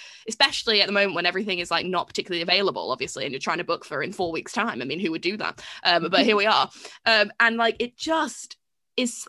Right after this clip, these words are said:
and it's like, I just want one, I want one website. I want the internet to work for me. <laughs> And I want one website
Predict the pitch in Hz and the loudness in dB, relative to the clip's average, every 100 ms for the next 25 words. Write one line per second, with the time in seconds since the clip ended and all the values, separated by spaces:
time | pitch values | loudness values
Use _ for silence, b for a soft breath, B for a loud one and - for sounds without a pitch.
0 | - 240 247 277 262 254 370 403 370 - | -6 -4 0 0 0 2 2 4 4 4
1 | - - 214 254 302 370 415 381 - _ | 2 -8 -2 2 4 4 0 -8 -20 _
2 | _ - 208 196 233 349 330 262 220 160 | _ -4 -2 2 2 4 2 -2 -2 -4
3 | 131 180 220 277 330 330 294 294 254 226 | -2 -2 2 2 2 0 -2 0 0 0
4 | - - 214 208 - 233 - - - - | -2 -2 2 2 0 -4 -6 -2 4 4
5 | 294 - 262 123 185 202 320 480 269 - | 4 2 0 -2 -4 0 0 0 -4 -2
6 | 175 180 | -2 -4